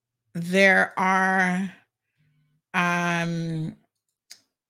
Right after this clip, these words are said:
uh, there are people who have private property that's adjacent to the road and close to the road, and they allow it to be used, um, for that purpose.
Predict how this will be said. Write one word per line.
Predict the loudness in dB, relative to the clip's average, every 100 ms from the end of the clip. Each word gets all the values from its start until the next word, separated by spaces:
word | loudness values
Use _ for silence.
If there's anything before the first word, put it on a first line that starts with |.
| _ _ _ _ _ _ _ _
uh, | -18 -16 -18 -18 -10 0
there | 4
are | 4 2
people | 0 -2 2 2
who | 4
have | 2 2
private | 0 0 0 -2
property | 0 0 0
that's | 0 -2 -4
adjacent | -2 -2 -2 -4
to | -4
the |
road | 0 2
and | 0
close | -2 -4
to | -2
the | -2
road, | 0 -2 -6 -16 -20 -4
and | 2 4
they | 4
allow | 4 2 4
it | 2
to | 0 -2
be | -2
used, | -2 0 0 -2 -4 -6 -8
um, | -6 -4 -4 -6 -6 -8 -8 -10 -14 _ _ _ _ _ _ _ _ _ _ _ _ _ _ _
for | -2 2
that | 2 2 0
purpose. | 0 2 0 -4 -8 -12